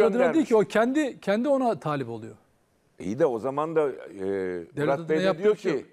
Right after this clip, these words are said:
Speaker 1: Devlet adına
Speaker 2: "Devletin
Speaker 1: hiçbir şey yok.
Speaker 2: onarı ol-, onayı olmadan gönderebilir miydi?" diyor.
Speaker 1: Devlet, tamam, bu, bu ayrı bir şey, bağlam. Ama
Speaker 2: Siz de
Speaker 1: devlet adına
Speaker 2: söylüyorsunuz.
Speaker 1: hani bahsettiğiniz anlamda söylüyorum. Yaptığı ne var bilinen bir şey? Çakıcı en
Speaker 2: En
Speaker 1: azından diyor ki,
Speaker 2: azından şunu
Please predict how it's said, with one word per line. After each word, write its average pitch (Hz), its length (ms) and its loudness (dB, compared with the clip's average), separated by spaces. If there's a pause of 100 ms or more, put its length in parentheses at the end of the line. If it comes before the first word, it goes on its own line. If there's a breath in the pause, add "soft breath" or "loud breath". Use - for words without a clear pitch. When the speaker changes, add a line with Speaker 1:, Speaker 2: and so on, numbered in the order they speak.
Speaker 1:
Devlet 175 180 -2
adına 131 100 2
Speaker 2:
"Devletin 156 200 2
Speaker 1:
hiçbir 175 120 -4
şey 160 80 -2
yok. 156 100 -2
Speaker 2:
onarı 160 160 2
ol-, 165 300 4
onayı 151 340 0
olmadan 165 560 2
gönderebilir 156 640 2
miydi?" 104 360 -6
diyor. 69 200 -14
Speaker 1:
Devlet, 151 280 -4 (300)
tamam, 127 440 -8
bu, 208 120 -6
bu 226 120 2
ayrı 214 200 0
bir 151 360 -8
şey, 120 320 -12
bağlam. 117 340 -6 (140)
Ama 156 200 -2
Speaker 2:
Siz 151 80 -4
de 175 100 2
Speaker 1:
devlet 170 120 4
adına 170 80 6 (200)
Speaker 2:
söylüyorsunuz. 190 300 0
Speaker 1:
hani 170 100 -4
bahsettiğiniz 220 520 -2
anlamda 202 460 0
söylüyorum. 127 500 -8
Yaptığı 156 380 -2
ne 269 120 0
var 220 260 -4
bilinen 156 320 -4
bir 123 40 -10
şey? 254 220 -8 (380 soft breath)
Çakıcı 214 300 0
en 220 60 2
Speaker 2:
En - 40 2
Speaker 1:
azından 202 200 2
diyor 302 140 0
ki, 220 120 4
Speaker 2:
azından 240 160 6
şunu 254 80 2